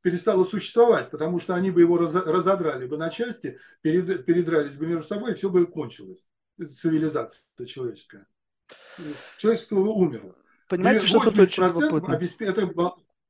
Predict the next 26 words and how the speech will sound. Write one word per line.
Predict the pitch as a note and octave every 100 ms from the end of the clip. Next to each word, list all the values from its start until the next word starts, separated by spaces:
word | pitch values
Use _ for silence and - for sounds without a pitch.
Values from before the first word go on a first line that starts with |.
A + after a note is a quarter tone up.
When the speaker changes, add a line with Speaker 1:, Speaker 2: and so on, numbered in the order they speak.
| _ _ _ _ _ _ -
Speaker 2:
Тут, | G3 - -
знаете, | G3+ A3+ -
что | -
любопытно? | G3 G3+ -
Speaker 1:
Восемьдесят | D3+ -
процентов | F#3+ D4 D#4
таким | G3 F#3+
образом | E3 D3+ E3
является. | F3 A3+ G#3 - G3 - - _ _ _ _ _ _ _ -
Да. | D#3 F3+ _ _ - - -
Speaker 2:
Э, | F3+
тут | F3 F#3
что | - F#3
любопытно, | E3+ D#3 D3+ C3+ C3+
что, | - F3+ -
э, | - E3 -
э, | D3 - -
как | - D#3 D3+
бы | -
с | -
позиции, | - E3 A3+ A#3 - F#3+ E3 - -
как | E3 D#3+
бы, | D3 D3+ D#3
вот, | C#3+ C#3+ _ -
э, | D#3+
фокуса, | D3 F#3 F3+ C#3 - G#2